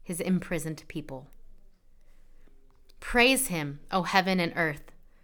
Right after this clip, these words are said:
the seas and all that move in them. For God will save Jerusalem and rebuild the towns of Judah. His people will live there and settle in their own land.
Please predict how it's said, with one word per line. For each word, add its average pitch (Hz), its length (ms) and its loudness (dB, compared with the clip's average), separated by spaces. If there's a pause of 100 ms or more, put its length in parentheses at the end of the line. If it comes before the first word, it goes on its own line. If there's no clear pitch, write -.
(300)
the 185 80 -4
seas 202 520 0
and 175 180 2
all 180 220 6
that 196 160 0
move 185 280 2
in 143 140 -2
them. 139 300 -8 (840)
For 208 160 0
God 196 360 8
will 214 120 2
save 202 560 0
Jerusalem 143 680 -4 (260)
and 185 120 4
rebuild 190 460 2
the 175 60 -2
towns 165 360 -2
of 156 100 -8
Judah. 147 380 -8 (680)
His 233 200 0
people 277 280 2
will 226 180 4
live 202 280 2
there 143 320 0
and 170 160 -2
settle 156 520 2
in 170 100 -4
their 165 180 0
own 180 200 0
land. 170 520 -4